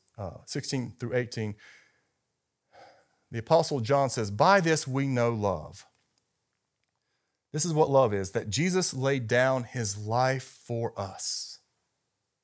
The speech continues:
And because of that, we ought to lay down our lives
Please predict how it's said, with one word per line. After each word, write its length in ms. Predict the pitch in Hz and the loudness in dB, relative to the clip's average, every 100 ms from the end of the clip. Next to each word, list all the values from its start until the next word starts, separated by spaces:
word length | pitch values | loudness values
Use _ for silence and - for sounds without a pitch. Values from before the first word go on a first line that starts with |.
| _ _ _ _ _ _ | _ _ _ _ _ _
And 100 | 104 | -8
because 320 | 107 - 247 | 0 4 4
of 100 | 175 | 6
that, 200 | 143 143 | 6 6
we 180 | 131 175 | 4 6
ought 200 | 170 - | 6 4
to 80 | 147 | 0
lay 180 | 143 135 | 2 2
down 280 | 127 123 120 | 2 0 0
our 300 | 131 160 160 | 2 4 2
lives 580 | 120 117 120 120 117 | 4 4 4 2 -2